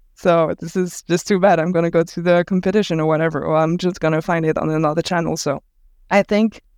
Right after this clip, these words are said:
this is something that really need to keep in mind. And the data is obviously, like, showing what's working, what's not working. And that's what's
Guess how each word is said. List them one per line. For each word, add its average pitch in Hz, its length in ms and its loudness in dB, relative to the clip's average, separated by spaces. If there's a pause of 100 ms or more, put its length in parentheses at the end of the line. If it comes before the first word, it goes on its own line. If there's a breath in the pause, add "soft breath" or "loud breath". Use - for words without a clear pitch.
(420)
this 190 180 -4
is 220 140 4
something 208 400 2
that 180 140 4
really 190 340 0
need 208 160 2
to 208 120 -4
keep 208 200 -2
in 208 140 4
mind. 214 400 2
And 175 420 0 (200)
the 190 120 -2
data 190 320 2
is 196 180 0
obviously, 190 640 0
like, 160 220 0
showing 175 680 0
what's 170 340 0
working, 170 340 2
what's 151 160 -2
not 143 160 -2
working. 175 420 0 (480)
And 175 120 0
that's - 340 0
what's - 380 -2